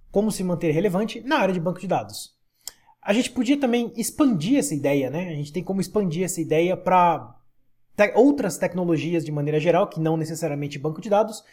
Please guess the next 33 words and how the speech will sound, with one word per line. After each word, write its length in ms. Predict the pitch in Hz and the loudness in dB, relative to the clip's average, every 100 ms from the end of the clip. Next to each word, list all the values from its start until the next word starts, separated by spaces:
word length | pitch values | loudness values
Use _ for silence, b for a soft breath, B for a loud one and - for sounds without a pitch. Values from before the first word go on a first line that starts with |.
| b b b | b b b
e 60 | 190 | -2
a 40 | |
gente 160 | 214 - | -2 -2
também 200 | 233 233 | -4 2
pode 200 | 214 208 | 2 2
até 200 | 208 214 | 0 -2
expandir 400 | - 226 175 202 | 0 -2 0 -2
essa 160 | - | -4
ideia 340 | 170 160 185 190 | 0 4 4 2
pra 220 | 196 190 | 2 2
outras 580 | 190 208 220 - - _ _ _ | 2 0 -2 -2 -8 _ _ _
carreiras, 400 | 269 247 185 143 | 4 6 6 4
né? 80 | 139 | -2
Outras 220 | 139 165 | -6 -4
profissões. 680 | 208 - 226 190 135 - _ b b - | -4 -4 -4 -2 -4 -8 _ b b -2
Mas 340 | 208 202 - _ _ - | 0 0 -6 _ _ 0
vamos 240 | 226 294 | 2 4
manter 220 | 285 247 | 2 4
o 80 | 220 | 2
foco 320 | - 214 214 | 4 2 4
aqui 400 | 180 220 226 196 | 0 -4 -6 -4
em 240 | 208 202 - | -6 -6 -6
área 220 | - 208 190 | 0 2 2
de 100 | 175 | 4
dados 260 | 175 160 | 4 4
especificamente, 760 | 160 175 - 160 185 156 143 135 | -2 -8 -8 -4 -2 -2 -4 -8
né? 240 | 139 135 | -10 -10
Um 240 | 131 156 175 | -10 -8 -2
D 100 | 202 | 2
B 120 | 202 | 6
A, 440 | 170 196 190 160 | 8 8 6 4
um, 640 | 139 143 143 135 127 120 113 _ _ _ _ | 0 -4 -6 -10 -14 -18 -20 _ _ _ _
um 420 | 165 165 151 143 | -4 -2 -2 -6